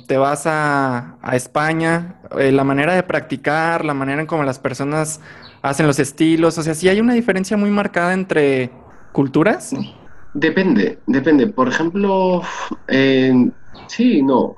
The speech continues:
Speaker 2: O sea, sí es verdad que los latinos, pues, somos un poco más, ¿no? Porque yo creo que México y España en ese sentido somos iguales, ¿no? Igual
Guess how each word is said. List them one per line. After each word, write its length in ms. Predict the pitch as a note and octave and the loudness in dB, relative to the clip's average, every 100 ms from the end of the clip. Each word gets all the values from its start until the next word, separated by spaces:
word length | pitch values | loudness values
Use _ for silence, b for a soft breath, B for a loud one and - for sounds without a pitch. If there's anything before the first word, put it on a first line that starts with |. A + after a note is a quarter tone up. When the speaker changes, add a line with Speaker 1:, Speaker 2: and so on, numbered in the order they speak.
| - | -14
Speaker 2:
O 80 | - | -6
sea, 220 | - B2+ | 0 0
sí 120 | - E3 | 2 0
es 100 | E3 | 2
verdad 280 | D#3 D#3+ D#3 | 2 2 2
que 720 | D3+ C3+ B2 A#2+ A#2 A2+ A#2+ A#2 | 0 2 2 2 2 2 2 -2
los 180 | A#2 A#2 | -4 -4
latinos, 480 | A#2 C3+ C#3 C#3 | -4 0 0 -2
pues, 140 | - B2 | -4 -4
somos 320 | C#3 C3+ - | 0 0 0
un 100 | A2+ | -2
poco 220 | A#2 A#2 | -2 0
más, 720 | A2+ A#2 A2+ A2+ A2 A2 G#2+ - | 0 2 0 0 0 -2 -2 -2
¿no? 260 | A2+ A#2+ G#2+ | 0 2 0
Porque 300 | G#2+ G#2+ A2 | -2 -2 0
yo 100 | A2+ | 0
creo 160 | A#2 | 0
que 100 | G#2+ A2+ | 0 0
México 340 | A2+ A#2 A2+ | 0 -2 0
y 80 | G#2+ | 0
España 340 | G#2 A#2 A#2 | -2 -2 0
en 100 | A2 | 2
ese 340 | A#2+ - A2+ G#2+ | 0 2 0 0
sentido 400 | - G#2 A2+ A2+ | -4 -4 -2 -2
somos 340 | - B2 B2 | 2 2 2
iguales, 460 | A2 G2+ A2+ A#2 A2 | -2 0 0 0 -2
¿no? 160 | A2+ | -2
Igual 340 | A2+ A2+ A#2 | 0 -2 -4